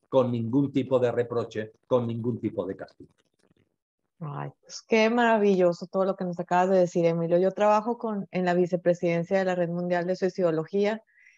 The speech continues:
Speaker 2: y estoy con los sobrevivientes y, y, pues, estoy luchando contra, por así decir, con los profesionales, ¿no? Yo soy la parte espiritual que está con los sobrevivientes y, pues, ellos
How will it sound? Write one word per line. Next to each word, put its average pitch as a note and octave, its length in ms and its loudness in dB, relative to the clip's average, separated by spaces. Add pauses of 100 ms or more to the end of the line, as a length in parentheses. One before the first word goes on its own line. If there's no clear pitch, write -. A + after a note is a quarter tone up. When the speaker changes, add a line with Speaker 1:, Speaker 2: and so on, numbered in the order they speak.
(180)
Speaker 2:
y F#3 100 4
estoy F3+ 240 2
con G#3+ 160 -2
los G#3 140 2
sobrevivientes G3 960 0
y, F#3 240 0
y, F#3+ 320 0
pues, F3+ 200 -2
estoy F#3 280 0
luchando A#3+ 500 -2
contra, F#3+ 680 0 (580)
por G3 120 2
así G3 200 2
decir, A3 260 0
con A#3 140 -4
los A3+ 140 -4
profesionales, G3+ 840 -4
¿no? G#3 140 -6
Yo G3+ 140 -4
soy G3 180 -2
la F#3+ 200 2
parte G3 280 0
espiritual F#3+ 640 -2
que G3 60 -2
está F#3 220 -4
con G3 140 -4
los F#3 120 -2
sobrevivientes F#3 840 0
y, G#3 100 -4
pues, F3+ 240 -2
ellos F3+ 360 2